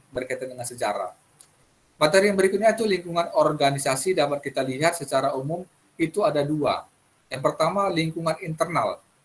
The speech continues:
adalah kondisi dan kekuatan yang berada di dalam organisasi, yaitu pemilik, dewan, direksi, karyawan, dan lingkungan kerja fisik dan budaya organisasi. Jadi lingkungan internal itu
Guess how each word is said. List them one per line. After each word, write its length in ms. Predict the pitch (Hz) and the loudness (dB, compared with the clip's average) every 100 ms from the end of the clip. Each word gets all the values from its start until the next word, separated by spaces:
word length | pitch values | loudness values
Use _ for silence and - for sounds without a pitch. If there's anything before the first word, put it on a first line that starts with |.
| _ _ _ _ _ _ | _ _ _ _ _ _
adalah 560 | - 160 185 240 240 | -2 2 4 4 2
kondisi 640 | - 180 202 208 160 139 196 - _ _ _ _ _ _ - | -2 -2 0 0 0 -2 -2 -12 _ _ _ _ _ _ 4
dan 320 | 165 196 214 - _ _ _ - | 4 4 -2 -12 _ _ _ -6
kekuatan 800 | 175 - 196 226 - 156 170 - | -6 2 4 4 4 0 0 -8
yang 240 | 165 160 | -4 0
berada 240 | 160 165 185 | 2 2 2
di 160 | 170 | 2
dalam 160 | 156 156 | 2 0
organisasi, 640 | 165 156 151 143 - 143 | -2 -4 -4 -4 -4 -4
yaitu 320 | 131 131 175 | -4 -4 -6
pemilik, 480 | - 147 160 190 139 - _ _ _ | -6 -6 -2 0 0 -4 _ _ _
dewan, 560 | 131 143 151 156 117 - _ | -2 2 6 4 4 -6 _
direksi, 560 | 127 135 151 - 175 123 | -4 -2 0 -2 -2 -4
karyawan, 580 | - 120 131 135 156 170 | -2 -2 2 4 4 4
dan 160 | 151 143 | 0 -4
lingkungan 480 | 139 139 151 165 160 | -4 -6 -4 -4 -6
kerja 400 | 139 131 147 143 | -12 -4 -4 -2
fisik 400 | 165 - 151 - _ _ _ _ | -4 -4 -4 -6 _ _ _ _
dan 180 | 135 135 | -6 -4
budaya 560 | 139 139 151 156 151 - | 0 4 4 6 4 2
organisasi. 920 | 143 139 139 131 127 123 107 - 104 - _ _ _ _ _ - | -2 -2 0 0 0 -6 -6 -6 -10 -14 _ _ _ _ _ 0
Jadi 200 | 170 220 | 2 2
lingkungan 240 | 208 190 | 0 -2
internal 360 | 170 156 156 151 | -4 -4 -2 -2
itu 320 | 156 214 214 | -4 -4 -4